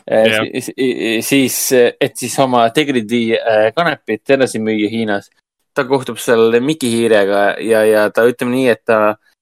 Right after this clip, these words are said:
Speaker 1: ähm, on valmis tegema kõike selleks, et ennast Hiinale maha müüa. Kaasa arvatud seda, äh,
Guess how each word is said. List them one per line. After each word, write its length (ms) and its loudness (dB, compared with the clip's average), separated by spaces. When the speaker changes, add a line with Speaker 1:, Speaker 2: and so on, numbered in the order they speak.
Speaker 1:
ähm, 1000 -2
on 160 -2
valmis 320 0
tegema 320 2
kõike 420 0
selleks, 420 0
et 480 -2
ennast 360 -2
Hiinale 340 0
maha 260 0
müüa. 360 -4
Kaasa 380 4
arvatud 640 0
seda, 340 0
äh, 500 -6